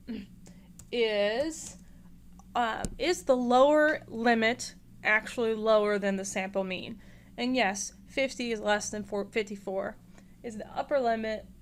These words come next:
greater than the sample mean? Yes, fifty-four is greater than fifty-eight. And then, do they make sense? Are they approximately the same around each side? So it's about four points up and four points down.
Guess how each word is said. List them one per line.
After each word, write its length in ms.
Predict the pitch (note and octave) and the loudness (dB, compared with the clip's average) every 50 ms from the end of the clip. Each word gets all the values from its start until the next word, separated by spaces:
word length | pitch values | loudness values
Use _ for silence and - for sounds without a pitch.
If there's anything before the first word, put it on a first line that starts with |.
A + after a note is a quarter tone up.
| - - - - - - G#3 | -20 -20 -20 -20 -20 -20 -10
greater 480 | G3+ A#3+ A3+ A3+ A3+ A#3 A#3 A3+ A3+ A3 | -4 -2 0 2 2 2 2 2 0 0
than 420 | G3 G#3 G3+ G3+ G3 G3+ G#3 G3+ | 0 0 0 0 0 0 -2 -4
the 240 | G3 G3+ F#3+ F#3 G3 | -4 -4 -4 -4 -6
sample 400 | G3 - G#3 G3 F#3+ F#3+ G3+ F#3+ | -6 -4 -4 -4 -4 -4 -4 -4
mean? 400 | F#3+ F#3 F#3 F#3 F#3+ A3+ B3+ - - - - - - | -4 -4 -4 -4 -6 -6 -8 -10 -12 -20 -20 -20 -6
Yes, 360 | - G#3+ G3 G3 G3+ G3+ - | -2 0 2 2 0 -2 -6
fifty-four 540 | - - A3+ G3+ - A#3 A3 - G#3+ G3+ G#3 | -6 -6 -6 -6 -6 -8 -8 -6 -4 -4 -4
is 80 | G#3 G3+ | -4 -4
greater 240 | G3+ G#3 G3+ G3+ G3+ | -2 0 0 0 0
than 160 | G#3+ G#3 G3+ | -2 -4 -4
fifty-eight. 760 | G3+ G#3 G3 G3+ A3+ A3+ A3+ G3 F3+ F3+ A3+ C#4+ - - - - - - - - - - - - - - | -4 -6 -6 -6 -8 -4 0 0 0 0 -2 -4 -10 -16 -20 -20 -20 -20 -20 -20 -20 -20 -20 -20 -16 -8
And 220 | - B3 B3 C4 | -4 -2 0 2
then, 300 | C#4 C#4 C#4 C#4 C#4 C4+ | 2 2 2 2 0 -2
do 160 | C4+ - C#4 | -4 -4 0
they 160 | B3+ C#4 C4+ C4+ | 2 4 4 4
make 240 | C4 C4+ C#4+ C#4+ | 4 2 2 0
sense? 640 | - - - A#3+ G#3 - - - - - - - - - - - - - | -4 -4 0 0 0 -2 -4 -8 -14 -12 -12 -12 -14 -16 -18 -20 -14 -4
Are 100 | - A3+ | -2 0
they 200 | A3+ A#3+ B3 B3 | 2 2 0 0
approximately 920 | - - - - - - - C4+ C#4 D4 - - - D4 D4 - - B3+ B3+ | 0 -4 -6 -8 -12 -6 -4 -2 -2 -2 -4 -6 -4 -4 -4 -2 -2 -2 -2
the 120 | A3+ A#3+ | -2 -4
same 480 | - - - B3 A#3 A#3 A3+ A3 G#3+ G#3 | -6 -4 -2 -2 0 0 0 -2 -2 -2
around 400 | G#3 G3+ G3+ G3 G3 G3 G3 G3 | 0 2 4 4 4 2 2 -2
each 120 | G3 G3 | -4 -4
side? 380 | - - G#3 F#3 F3+ - - - | -6 -4 -2 -2 -2 -2 -4 -8
So 80 | - | -12
it's 80 | A#3 - | -10 -2
about 260 | D#4 D#4+ E4+ D#4+ D#4 | 2 4 4 4 4
four 220 | - - C4+ C4+ B3+ | 2 4 4 4 4
points 400 | B3+ - A#3+ A3+ A3 G#3+ G3+ - | 4 0 0 0 0 -2 -4 -4
up 260 | - G#3 G#3 G#3 - G#3 | -2 -2 -2 0 -2 -6
and 120 | G3+ G3 | -6 -6
four 160 | G3 G#3 G3+ | -4 -4 -6
points 320 | G3 - G3+ G3 F#3+ F#3+ - | -4 -4 -4 -4 -4 -6 -4
down. 360 | - G3 - - G3+ G3 | -4 -4 -4 -6 -10 -16